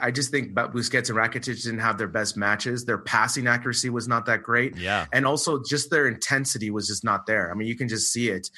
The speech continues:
Speaker 1: And so when your intensity is not there and the other team is really bringing it and you can't match them,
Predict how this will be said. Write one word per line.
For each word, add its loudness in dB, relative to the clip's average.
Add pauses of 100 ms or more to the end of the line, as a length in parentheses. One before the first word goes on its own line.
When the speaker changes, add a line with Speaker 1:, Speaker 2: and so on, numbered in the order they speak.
(340)
Speaker 1:
And 0
so 2 (300)
when 2
your 2
intensity 0
is -4
not 0
there 4
and 0
the 4
other 2
team -2
is -2
really 0
bringing 0
it -2
and -4
you -2
can't -4
match -2
them, -4